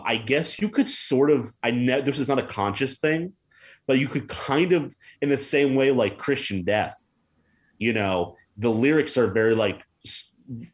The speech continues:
full of, like, sorrow and depression and all these things, but it's so vague that you don't even know what the fuck they're talking about. But I think that's what's so cool about it.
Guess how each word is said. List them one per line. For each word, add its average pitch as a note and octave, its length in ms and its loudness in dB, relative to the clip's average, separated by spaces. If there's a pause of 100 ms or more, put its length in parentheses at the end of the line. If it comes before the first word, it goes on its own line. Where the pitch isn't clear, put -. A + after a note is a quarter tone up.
(120)
full B2 260 0
of, G#2 60 2
like, G2+ 120 -2
sorrow A2+ 640 2
and G#2+ 80 0
depression A2+ 640 -2
and G#2+ 40 0
all G#2 100 0
these G#2 180 -2
things, A#2 200 -4
but A2 100 -4
it's - 120 -10
so D#3+ 760 2 (920)
vague G#2+ 760 -2 (300)
that A#2 160 0
you A#2+ 80 -2
don't B2+ 200 2
even A#2 100 2
know A#2 80 2
what A2+ 80 0
the - 60 -8
fuck - 240 -4
they're G2 80 -2
talking G2 380 -2
about. E2+ 280 -4
But F#2+ 120 -2
I F#2 40 -2
think G2+ 200 -6
that's G2 160 -4
what's - 160 -10
so E2+ 140 -4
cool G2 240 -4
about B2 240 0
it. - 200 0